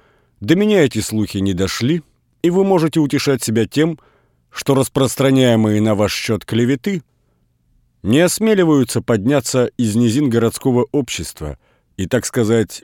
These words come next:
присмыкаются во тьме и тайне. Но мне очень приятно, что вы,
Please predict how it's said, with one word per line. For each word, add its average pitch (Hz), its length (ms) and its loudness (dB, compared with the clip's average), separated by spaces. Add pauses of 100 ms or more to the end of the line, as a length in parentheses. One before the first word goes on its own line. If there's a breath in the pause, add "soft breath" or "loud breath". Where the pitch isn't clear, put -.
(120)
присмыкаются 135 1160 0
во 92 220 -2
тьме 110 320 -2
и 107 160 -8
тайне. 71 520 -8 (920)
Но 180 100 0
мне 220 160 2
очень 185 400 -2
приятно, 123 520 2
что 139 220 0
вы, 113 260 0